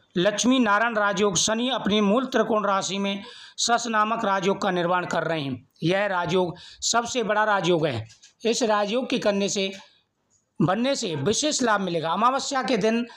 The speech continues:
गौ माता की पूजा की जाती है, बड़ा महत्व है गौ माता की पूजा का। जिनको भी पुत्र प्राप्ति नहीं हो पा रही है, धन प्राप्ति नहीं हो पा रही है, प्रत्येक कार्य में रुकावट आती है, उनको गौ माता का पूजन इस दिन जरूर करना चाहिए। गौ माता की पूजा से आपको बड़ा लाभ मिलेगा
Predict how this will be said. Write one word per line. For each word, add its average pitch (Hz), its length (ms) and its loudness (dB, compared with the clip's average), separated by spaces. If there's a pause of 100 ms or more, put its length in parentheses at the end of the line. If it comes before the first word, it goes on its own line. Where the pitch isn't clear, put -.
(240)
गौ 202 240 2
माता 262 340 0
की 254 140 0
पूजा 202 340 0
की 185 180 -4
जाती 175 280 -2
है, 170 60 0
बड़ा 196 240 0
महत्व 202 360 -2
है 190 80 2
गौ 175 140 2
माता 170 300 -2
की 156 120 -6
पूजा 143 320 -2
का। 123 180 -6 (500)
जिनको 190 320 0
भी 202 120 0
पुत्र 196 280 -4
प्राप्ति 185 340 -2
नहीं 180 80 2
हो 175 80 0
पा 185 160 0
रही 180 140 -4
है, 180 180 0
धन 156 180 -2
प्राप्ति 170 400 -2
नहीं 175 100 -2
हो 170 60 0
पा 175 140 0
रही 170 120 0
है, 175 60 -2
प्रत्येक 196 360 -2
कार्य 185 180 0
में 175 60 -4
रुकावट 170 380 0
आती 170 240 0
है, 180 180 -2 (360)
उनको 254 340 2
गौ 196 220 2
माता 190 360 0
का 202 160 0
पूजन 170 420 0
इस 156 100 -4
दिन 175 260 -2 (320)
जरूर 196 440 2
करना 190 360 -2
चाहिए। 143 480 -2 (260)
गौ 180 180 4
माता 208 320 -2
की 208 120 -2
पूजा 175 360 0
से 180 140 -2
आपको 170 260 0
बड़ा 160 160 2
लाभ 156 220 0
मिलेगा 220 400 -2